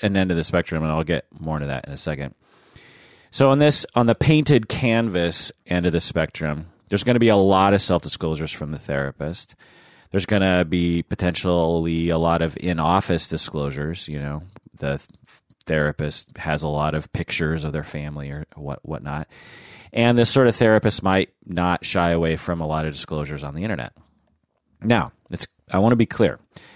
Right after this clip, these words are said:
Neither of these ends of the spectrum are bad, and neither of them are good. In general,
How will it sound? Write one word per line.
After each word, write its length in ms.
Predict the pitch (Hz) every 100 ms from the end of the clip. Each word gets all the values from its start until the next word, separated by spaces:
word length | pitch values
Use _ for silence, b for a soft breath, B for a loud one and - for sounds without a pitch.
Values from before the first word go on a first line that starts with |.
| B 98
Neither 520 | 107 117 151 139 110
of 120 | 92
these 340 | 87 87 87 - _
ends 240 | 90 90 87
of 60 |
the 80 | 85
spectrum 560 | - 87 82 - 80 76
are 380 | 78 73 73 - _ _ -
bad, 420 | 80 82 82 80
and 220 | - 78
neither 300 | 78 76 78
of 60 | 76
them 140 | 71
are 100 | 71
good. 380 | - 78 60 - _ b b b b b b -
In 380 | 127 131 131 98
general, 840 | 101 107 143 160 131 90 80 80